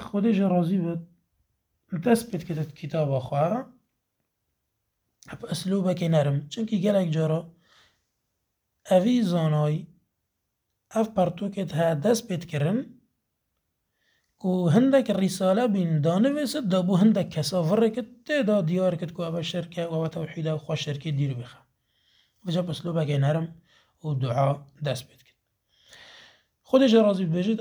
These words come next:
«أسأل الله الكريم رب العرش العظيم أن يتولاك في الدنيا والآخرة وأن يجعلك مباركا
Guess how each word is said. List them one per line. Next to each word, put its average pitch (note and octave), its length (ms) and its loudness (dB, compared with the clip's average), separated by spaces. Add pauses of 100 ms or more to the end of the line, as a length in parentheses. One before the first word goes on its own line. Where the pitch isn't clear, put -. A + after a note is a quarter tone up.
(100)
«أسأل G3+ 380 -4
الله F3+ 340 0
الكريم E3+ 400 -2 (380)
رب D#3+ 260 -2
العرش D3+ 440 0 (120)
العظيم C#3+ 440 0 (360)
أن G3 80 -2 (100)
يتولاك D#3+ 600 -2
في D#3 160 -8
الدنيا D3 440 0
والآخرة C#3 580 0 (1000)
وأن F3 180 0
يجعلك D3+ 520 -2
مباركا C#3+ 600 -2